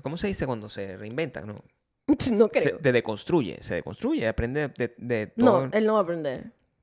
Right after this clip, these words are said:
Speaker 2: Él
Speaker 1: ¿No?
Speaker 2: no s-, todavía no sabe lo que hizo mal.
Speaker 1: Coño, vale.
Speaker 2: Él en su mente cree que le está haciendo un favor a la tipa.
Speaker 1: ¿A ti te han mandado alguna vez una, cuando, antes pues,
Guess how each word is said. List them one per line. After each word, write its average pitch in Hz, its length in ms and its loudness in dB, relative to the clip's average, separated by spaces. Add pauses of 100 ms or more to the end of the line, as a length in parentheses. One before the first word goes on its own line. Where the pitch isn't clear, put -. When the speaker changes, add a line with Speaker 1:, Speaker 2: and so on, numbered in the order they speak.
(680)
Speaker 2:
Él 330 60 4
Speaker 1:
¿No? 370 60 4
Speaker 2:
no 415 60 4
s-, - 240 2
todavía 269 400 8
no 320 120 0
sabe 330 320 4
lo 240 140 6
que 185 80 -2
hizo 233 160 2
mal. 165 300 0 (840)
Speaker 1:
Coño, 143 240 2
vale. 269 200 8
Speaker 2:
Él 269 120 8
en 440 100 8
su 269 140 4
mente 269 400 6
cree 330 180 4
que 320 80 2
le 240 60 6
está 226 140 4
haciendo 262 180 4
un 294 40 2
favor 269 220 6
a 285 60 6
la 208 100 6
tipa. 190 260 2
Speaker 1:
¿A 196 40 2
ti - 80 -2
te - 80 -4
han 330 80 -8
mandado 285 300 -4
alguna 277 200 -4
vez 269 120 -2
una, 262 420 -2
cuando, 117 400 -2
antes 151 260 6
pues, - 220 -2